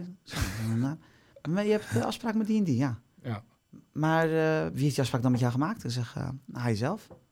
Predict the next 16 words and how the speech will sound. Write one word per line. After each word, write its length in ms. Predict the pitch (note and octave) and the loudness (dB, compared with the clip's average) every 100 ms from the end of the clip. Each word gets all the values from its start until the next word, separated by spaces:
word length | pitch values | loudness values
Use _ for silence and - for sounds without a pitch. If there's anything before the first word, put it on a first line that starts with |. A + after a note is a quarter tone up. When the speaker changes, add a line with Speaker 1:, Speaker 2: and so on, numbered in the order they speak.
| _ _ _ _ _ | _ _ _ _ _
Speaker 1:
"Eh, 120 | - | 2
nu, 180 | G#3+ F#3+ | 6 8
om 120 | C#3+ | 6
elf 240 | F3+ G3+ E3 | 4 2 2
uur, 140 | A#2 | 2
ja, 220 | A#2 D#3+ - | 2 -2 -4
klopt." 280 | D3 G3+ - _ _ - | -4 -6 -12 _ _ -2
"Hoe 100 | E3 | 2
kan 100 | G#3 | 4
dat 80 | F3 | 4
nou, 120 | B2+ | 4
want 100 | B2+ | 2
hij 100 | C#3+ | 0
is 60 | |
in 60 | D3 | 0
Zuid-Afrika." 580 | D3+ D3+ D#3 - - | 0 -2 -4 -6 -10